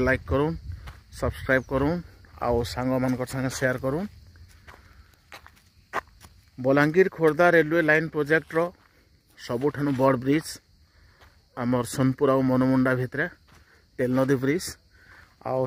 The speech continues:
ତେଲ ନଦୀ ବ୍ରିଜ୍ର ସୋନପୁର ସାଇଡ୍ରୁ ଆମର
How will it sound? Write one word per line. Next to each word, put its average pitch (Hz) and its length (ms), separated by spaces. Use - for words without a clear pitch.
ତେଲ 139 180
ନଦୀ 156 240
ବ୍ରିଜ୍ର 175 300
ସୋନପୁର 170 400
ସାଇଡ୍ରୁ 147 380
ଆମର 127 360